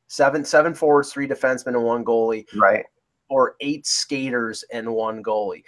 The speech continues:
Speaker 1: And the thing is, with
Speaker 2: Right.
Speaker 1: the skaters, you can protect more defensemen, but you're losing two protection spots.
Speaker 2: Which is big for them,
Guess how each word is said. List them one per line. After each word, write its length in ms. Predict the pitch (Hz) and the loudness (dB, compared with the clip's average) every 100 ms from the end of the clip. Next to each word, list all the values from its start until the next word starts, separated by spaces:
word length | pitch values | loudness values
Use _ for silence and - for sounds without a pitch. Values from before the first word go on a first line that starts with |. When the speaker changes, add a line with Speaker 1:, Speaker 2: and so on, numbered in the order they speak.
| _ - | _ -8
Speaker 1:
And 100 | 131 | -6
the 40 | |
thing 260 | 123 143 135 | -2 -2 0
is, 280 | 135 123 - - | 2 2 -2 -12
with 120 | - 95 | -4 2
Speaker 2:
Right. 160 | 85 | 2
Speaker 1:
the 60 | - - _ _ 160 | 0 -8 _ _ -8
skaters, 180 | 127 120 | -8 -8
you 80 | |
can 120 | 139 - | -8 -6
protect 280 | 127 120 | -2 0
more 160 | 120 117 | 2 0
defensemen, 540 | 117 151 156 - 117 | 2 0 0 -4 -8
but 160 | 110 - | -8 -10
you're 240 | 123 123 | -6 -4
losing 500 | 123 143 143 139 123 - | 2 2 4 0 -6 -10
two 260 | - 185 | -12 -10
protection 520 | 151 - - 156 - 113 | -12 -4 -2 -2 -4 -12
spots. 680 | - - 52 - - - - | -6 -6 -6 -8 -18 -20 -4
Speaker 2:
Which 200 | 101 - | -4 -2
is 80 | 110 | 0
big 320 | 113 110 95 | 4 4 4
for 100 | - | -2
them, 220 | 82 65 | -2 -4